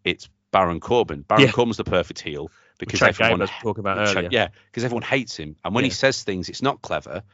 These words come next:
Speaker 1: They're good promos, but no one's backing his promo. Where Becky says things that are quite clever, and, like, she actually gets one up on Liv Morgan, and she says things that it's difficult to come back from, and you kinda go, you know,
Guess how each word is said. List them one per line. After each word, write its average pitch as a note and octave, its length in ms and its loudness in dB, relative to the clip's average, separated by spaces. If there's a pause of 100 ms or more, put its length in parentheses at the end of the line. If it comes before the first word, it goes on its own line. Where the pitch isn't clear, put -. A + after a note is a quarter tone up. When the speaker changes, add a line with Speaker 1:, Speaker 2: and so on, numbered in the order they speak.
(220)
Speaker 1:
They're G2 120 2
good D3 260 4
promos, F#2+ 680 0 (280)
but F#2 120 -2
no A2+ 140 4
one's B2+ 200 2
backing - 340 -2
his D#2+ 100 -2
promo. D2 540 -6 (320)
Where F#2+ 140 2
Becky B2+ 300 0
says G#2 300 -2
things F#2 280 -2
that - 120 -6
are - 40 -14
quite - 320 -2
clever, G#2 440 -4 (220)
and, E2 200 -2
like, E2 200 -2 (100)
she - 200 0
actually F#2+ 240 -2
gets F#2 220 -2
one F2 200 -4
up - 120 -10
on F2+ 120 -6
Liv F2 160 -4
Morgan, F#2 400 0
and D#2+ 180 -8
she - 140 -10
says - 260 -2
things E2 240 -6
that D#2+ 80 -8
it's - 100 -14
difficult E2+ 340 -6
to D2+ 40 -10
come E2+ 200 -6
back G#2 180 2
from, E2+ 180 -2
and E2 100 -4
you D#2+ 60 -6
kinda E2+ 240 -6
go, D#2+ 260 -2 (420)
you - 60 -8
know, D#2 140 -2